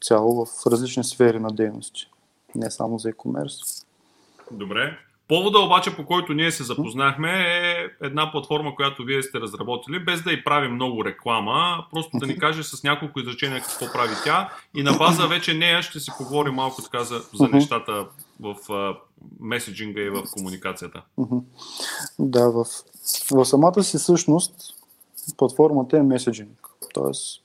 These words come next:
Speaker 1: предлагаме бизнес съобщения в,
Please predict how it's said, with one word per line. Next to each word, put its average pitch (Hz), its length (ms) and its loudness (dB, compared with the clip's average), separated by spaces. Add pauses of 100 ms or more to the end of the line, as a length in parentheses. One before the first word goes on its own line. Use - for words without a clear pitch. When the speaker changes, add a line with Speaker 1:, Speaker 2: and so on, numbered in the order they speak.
(140)
Speaker 1:
предлагаме 139 800 4 (720)
бизнес 135 380 0
съобщения 160 640 0 (100)
в, 160 440 2